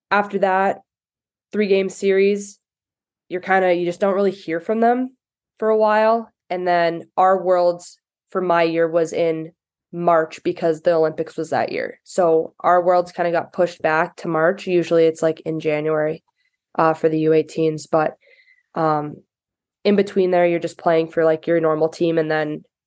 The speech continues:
uh, Team Ontario is also playing at that point. So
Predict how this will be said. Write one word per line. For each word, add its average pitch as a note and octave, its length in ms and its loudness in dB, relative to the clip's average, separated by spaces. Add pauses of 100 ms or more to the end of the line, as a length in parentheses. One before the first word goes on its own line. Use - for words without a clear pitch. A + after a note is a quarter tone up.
uh, - 180 -8 (120)
Team F#3+ 220 0
Ontario D#3 640 2
is D#3+ 140 0
also D3+ 520 -2
playing D3+ 440 -2
at D3+ 100 -8
that D3+ 240 -2
point. - 320 -8
So - 380 -4